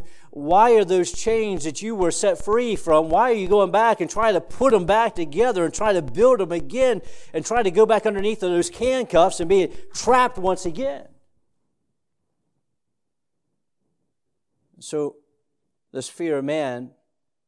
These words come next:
brought confusion, it brought conflict, even with the scriptures, it brought chains. Paul doesn't want us to live that way, and he doesn't want Peter to continue that way.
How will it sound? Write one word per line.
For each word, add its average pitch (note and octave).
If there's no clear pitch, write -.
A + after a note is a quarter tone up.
brought C#3+
confusion, B2+
it A#2
brought B2+
conflict, B2
even D#3+
with C#3+
the A#2
scriptures, A2+
it A2
brought B2+
chains. A#2
Paul C3
doesn't B2
want C3
us A2+
to A2+
live B2
that A2+
way, A#2
and A#2
he G#2+
doesn't A#2
want A#2
Peter C3
to G#2+
continue A#2
that A#2
way. A2+